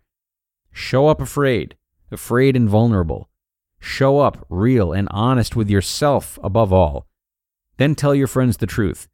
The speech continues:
If they can't handle it, be patient. They may be out of practice. And remember, the next day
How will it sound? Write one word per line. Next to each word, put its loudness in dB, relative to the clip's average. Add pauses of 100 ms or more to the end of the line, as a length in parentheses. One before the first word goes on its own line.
(440)
If -8
they 2
can't 0
handle 2
it, -2 (540)
be -4
patient. -4 (420)
They 2
may -2
be 0
out 0
of -4
practice. -4 (840)
And -2
remember, 0 (640)
the -4
next 0
day 0